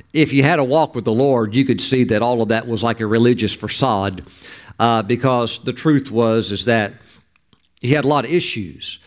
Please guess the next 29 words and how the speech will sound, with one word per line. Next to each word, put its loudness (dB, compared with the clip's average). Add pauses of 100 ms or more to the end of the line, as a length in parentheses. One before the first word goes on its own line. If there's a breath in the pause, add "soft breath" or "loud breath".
(180 soft breath)
But -4
I 2
remember 0
I'm 0
just 0
going 2
down 2
the -2
prayer 0
line 0
one 0
time, 0
and 0
I 2
put -2
my -2
hand -2
on 0
him, 2
and 2
I, 0 (380 loud breath)
uh, 0
and, 0
and -2
I 2
was -2
under 0
the 4
anointing, 0